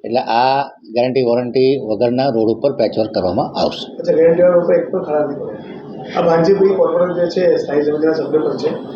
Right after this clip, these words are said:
Speaker 2: શું રજૂઆત કરી તમને, અ, જે રીતે, અ, એ સ્ટેન્ડિંગ?
Speaker 1: ભાનજીભાઈએ કમિશનર સાહેબને રજૂઆત કરી છે અને એ રજૂઆતમાં જે આ વખતે ઉત્તર ઝોનમાં, ખાસ કરીને વોર્ડ નંબર બે અને ત્રણમાં જે પાણી ભરાયા છે,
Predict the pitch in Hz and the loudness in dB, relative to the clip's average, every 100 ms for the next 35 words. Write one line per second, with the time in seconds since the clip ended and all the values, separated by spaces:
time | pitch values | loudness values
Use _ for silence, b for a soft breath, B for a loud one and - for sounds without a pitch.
0 | - - - 214 196 165 165 180 180 175 | -12 -8 0 4 4 4 4 2 2 2
1 | 180 170 165 165 170 170 131 135 139 139 | 2 2 2 4 2 0 -4 -6 -4 -2
2 | 143 143 147 151 151 147 151 147 - 139 | -4 -6 -4 -2 -2 0 0 0 -6 -8
3 | 131 131 139 - 135 135 143 - - - | -4 -4 -4 -4 -4 -4 -6 -8 -8 -2
4 | 131 143 156 160 165 165 160 151 156 143 | 2 4 4 4 6 4 2 0 -2 0
5 | 143 139 127 123 120 110 113 202 - 135 | 0 0 0 -2 -2 -8 -8 -8 -8 -8
6 | 127 135 135 135 135 - 131 127 135 131 | -4 -4 -2 -2 -4 -2 -2 2 2 2
7 | 127 131 131 143 - 127 113 123 123 127 | 0 2 2 0 -6 -8 -2 0 2 2
8 | 131 117 120 120 123 123 131 117 113 - | 0 0 0 0 2 2 2 0 -4 0
9 | 139 123 117 113 131 127 - - _ - | 2 2 0 0 -2 -4 -14 -20 _ -8
10 | 120 123 - 117 123 113 123 127 123 120 | -2 -2 0 0 2 2 2 2 0 -2
11 | 107 120 123 123 110 110 123 120 - - | 0 0 0 -2 -2 0 0 -2 -6 -4
12 | 117 - 110 110 110 131 123 107 | -4 0 0 2 4 2 2 -2